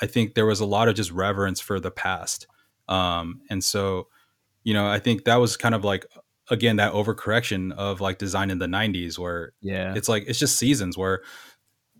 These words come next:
Speaker 1: like, there's gonna be ten years where we just straight up love older people, and then ten years where we straight up love younger people, right?
Speaker 2: Okay.
Speaker 1: Um, you know, it's like, it's like that kinda weird vibe kinda shift that people keep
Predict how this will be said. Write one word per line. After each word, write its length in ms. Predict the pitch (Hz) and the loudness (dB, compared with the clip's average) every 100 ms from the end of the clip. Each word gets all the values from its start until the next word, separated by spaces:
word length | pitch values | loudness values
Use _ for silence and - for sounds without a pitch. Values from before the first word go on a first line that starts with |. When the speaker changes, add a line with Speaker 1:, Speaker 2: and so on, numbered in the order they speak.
| _ | _
Speaker 1:
like, 360 | 110 101 95 - - _ - | 4 4 4 0 -12 _ 2
there's 240 | 113 104 | 4 4
gonna 240 | - 113 113 | 2 4 6
be 140 | 117 | 4
ten 280 | - 120 113 | 2 2 6
years 240 | 107 131 | 6 6
where 100 | 104 | 4
we 120 | 98 | 2
just 340 | 98 101 - - | 0 -2 -2 -4
straight 300 | - 110 104 | 0 2 2
up 100 | 92 | 2
love 540 | 87 98 107 107 98 - | 0 2 2 2 0 -4
older 320 | 98 104 110 | -6 -2 -2
people, 380 | 127 120 143 139 | 0 -2 2 2
and 100 | 104 | 2
then 260 | 104 107 - _ | 0 -2 -8 _
ten 200 | - 120 | 0 2
years 200 | 110 117 | 2 2
where 60 | 104 | 0
we 40 | |
straight 200 | 95 110 | 0 -2
up 100 | 101 | -2
love 200 | 104 95 | -2 -2
younger 320 | 95 104 95 | -2 -2 -4
people, 380 | 87 90 - - 101 | -6 -10 -10 -12 -10
right? 280 | 92 104 | -6 -6
Speaker 2:
Okay. 100 | 107 | -4
Speaker 1:
Um, 340 | 107 98 95 95 - - - _ _ _ - | -2 -2 -2 -6 -12 -20 -20 _ _ _ -4
you 120 | 101 | 0
know, 180 | 98 98 | 2 2
it's 160 | 101 | 2
like, 240 | 113 101 - _ _ _ _ _ - | 2 2 0 _ _ _ _ _ -8
it's 180 | 113 123 | -2 2
like 140 | 113 | 4
that 160 | 113 - | 2 2
kinda 160 | 120 | 2
weird 260 | 104 107 90 | 4 4 4
vibe 300 | 95 101 104 | 2 2 0
kinda 220 | 107 98 | -2 -4
shift 300 | 90 - 98 | -4 -4 -4
that 140 | 98 92 | -6 -6
people 260 | 101 98 95 | -8 -8 -8
keep 240 | 101 95 | -8 -12